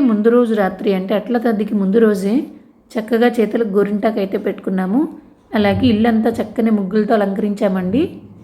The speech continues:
అట్ల తద్ది నోములు అనేవి గోదావరి జిల్లాల్లో చాలా బాగా సెలబ్రేట్ చేసుకుంటారు. అలాగే పెళ్ళైన సంవత్సరం ప్రతి ఒక్క ఆడపిల్లకి కూడా అట్ల తద్ది వాయనాలు అనేవి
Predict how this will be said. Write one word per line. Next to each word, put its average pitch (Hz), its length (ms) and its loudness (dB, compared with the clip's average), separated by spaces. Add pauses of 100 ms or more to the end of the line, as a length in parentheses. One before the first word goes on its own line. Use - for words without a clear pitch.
(520)
అట్ల 262 180 0 (100)
తద్ది 262 260 4 (120)
నోములు 226 320 2
అనేవి 202 340 -2 (520)
గోదావరి 247 480 2
జిల్లాల్లో 208 380 2 (120)
చాలా 190 200 0 (100)
బాగా 214 260 2
సెలబ్రేట్ 208 420 -2
చేసుకుంటారు. 196 580 -2 (2000)
అలాగే 196 320 2 (960)
పెళ్ళైన 262 380 4 (100)
సంవత్సరం 208 380 -2 (680)
ప్రతి 214 320 2
ఒక్క 233 240 -4
ఆడపిల్లకి 208 640 0
కూడా 190 220 0 (640)
అట్ల 240 260 -2
తద్ది 233 260 4
వాయనాలు 202 460 4
అనేవి 240 220 2